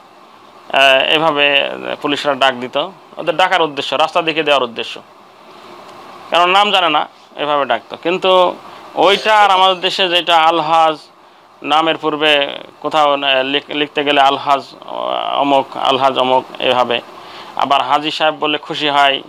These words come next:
না বলে না-, নারাজ হয়। আহ, কথিত আছে একজন বক্তা,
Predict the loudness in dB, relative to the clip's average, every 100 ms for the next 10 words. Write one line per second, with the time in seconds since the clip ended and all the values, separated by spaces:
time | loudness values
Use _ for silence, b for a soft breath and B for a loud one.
0 | -18 -4 -2 0 0 0 0 -2 -2 0
1 | 2 0 0 0 -2 -14 -20 B B B
2 | B B B -2 2 4 4 4 2 0
3 | -6 -4 0 0 0 -2 0 -2 2 2
4 | 2 2 2